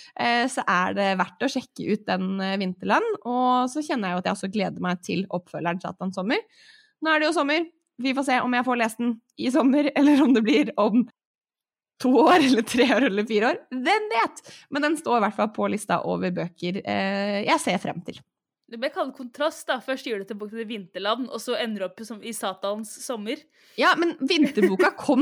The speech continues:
Speaker 1: når det var vinter, for den husker jeg at jeg leste på telttur i, jeg tror det var januar, og, eh, tok bilde av sammen med snøen. Så det jeg lurer på om det kanskje er planlagt her, altså at det er liksom, it's a thing, det er noe med det. Litt sånn den årstidskvartetten til,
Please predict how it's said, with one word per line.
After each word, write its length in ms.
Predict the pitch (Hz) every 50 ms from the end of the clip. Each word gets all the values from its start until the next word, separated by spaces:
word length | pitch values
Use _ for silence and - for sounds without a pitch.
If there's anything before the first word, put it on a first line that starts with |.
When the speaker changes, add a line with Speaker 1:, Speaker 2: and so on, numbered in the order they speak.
| 349 -
Speaker 1:
når 220 | 220 214 196 214
det 60 | 277 240
var 80 | 240 233
vinter, 380 | 214 190 185 180 - - 294 -
for 160 | - - 320
den 140 | 285 294 285
husker 240 | 339 320 - - 196
jeg 60 | 190 208
at 60 | 214
jeg 80 | 240 254
leste 320 | 233 202 196 - - 196
på 80 | 190 196 190
telttur 560 | - - 185 170 175 - _ - 214 226 240 202
i, 380 | - 196 196 185 180 208 185 -
jeg 80 | 196 190
tror 100 | 208 190
det 80 | 185 190
var 140 | 190 185 180
januar, 480 | 175 175 180 170 175 180 214 233 226 - -
og, 400 | 196 190 185 185 185 185 185 190 - - - _ _
eh, 300 | - 185 185 180 180 175 180
tok 160 | - 196 202 202
bilde 260 | 247 196 185 165 156
av 220 | 160 160 185 180 185
sammen 240 | - 175 165 170 190
med 60 | 208
snøen. 300 | - 185 170 190 240 269 220
Så 80 | - 220 226
det 60 | 254 277
jeg 80 | 302
lurer 160 | 302 262 196
på 80 | 185 185
om 80 | 190 233
det 80 | -
kanskje 240 | - 370 277 - -
er 160 | 185 190 254 -
planlagt 580 | - 370 311 240 180 165 156 160 165 180 - -
her, 80 | - - -
altså 160 | - - 214
at 80 | 233 240
det 140 | 262 262 233
er 100 | 226 247 254
liksom, 240 | 247 233 220 220 233 226 - - - - - _ _ _ _ _ _ -
it's 160 | 349 330 -
a 80 | 381 359
thing, 380 | - - 311 247 214 202 185 185 175 - -
det 60 | 269 285
er 80 | 302
noe 160 | 311 302 285 285 269
med 220 | 226 196 175 180 208
det. 60 | 208
Litt 240 | 196 240 294 302 -
sånn 80 | 285 269
den 160 | 240 247 -
årstidskvartetten 920 | 175 175 190 - - 185 175 180 - 170 175 185 185 - - 220 240 220 -
til, 240 | - 220 190 185 190